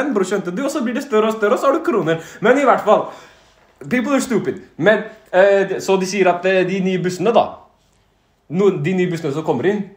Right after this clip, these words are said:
de er selv-, noen, noen av de selskapene, de er, eh, basert i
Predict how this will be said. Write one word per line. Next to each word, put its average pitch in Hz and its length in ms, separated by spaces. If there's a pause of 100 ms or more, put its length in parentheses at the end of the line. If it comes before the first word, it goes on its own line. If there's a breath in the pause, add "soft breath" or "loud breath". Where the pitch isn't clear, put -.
(220)
de 156 240
er 160 320
selv-, 156 320
noen, 175 160
noen 170 300
av 160 40
de 156 60
selskapene, 151 580
de 156 140
er, 135 140 (100)
eh, 120 320
basert 147 320
i 139 80